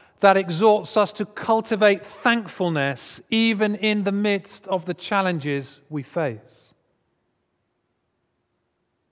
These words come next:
So how are you doing, friends? An ancient path that challenges us to think about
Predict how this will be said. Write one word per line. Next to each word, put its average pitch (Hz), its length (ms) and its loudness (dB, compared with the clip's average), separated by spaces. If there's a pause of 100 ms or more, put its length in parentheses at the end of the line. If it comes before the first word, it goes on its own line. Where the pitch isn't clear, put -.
(120)
So - 200 -6
how 170 340 -2
are 156 80 -2
you 151 120 -6
doing, 147 340 -6
friends? 101 460 -16 (3000)
An 214 120 6
ancient 220 400 2
path 214 420 6 (300)
that 196 320 4
challenges 214 640 2
us 160 420 0 (340)
to 208 180 0
think 226 340 0
about 160 500 4